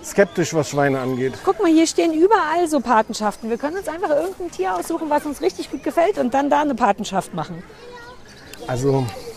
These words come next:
Speaker 2: Ja, hier sind halt so normale Tiere wie Rehe.
Speaker 1: Ja, Nasenbären.
Speaker 2: Von Liane Kusch.
Speaker 1: Hier kommen schon so, so,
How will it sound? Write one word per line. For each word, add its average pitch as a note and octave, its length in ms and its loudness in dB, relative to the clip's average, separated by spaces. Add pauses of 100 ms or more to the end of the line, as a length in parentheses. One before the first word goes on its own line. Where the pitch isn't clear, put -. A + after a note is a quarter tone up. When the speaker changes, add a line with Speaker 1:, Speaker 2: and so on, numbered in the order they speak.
(2500)
Speaker 2:
Ja, G#3 80 0
hier A3+ 220 2
sind C#4 140 0
halt B3+ 160 0
so B3 100 0
normale G3+ 540 -2
Tiere F#3+ 540 -4
wie E3 140 -6
Rehe. E3 220 -2
Speaker 1:
Ja, F3 200 2
Nasenbären. D3 840 6 (1500)
Speaker 2:
Von G#3 220 -6
Liane G3+ 340 0
Kusch. A#3 320 2 (880)
Speaker 1:
Hier E3 100 2
kommen F3 260 -2
schon F3 220 -2
so, D#3 180 -2 (160)
so, C#3+ 400 0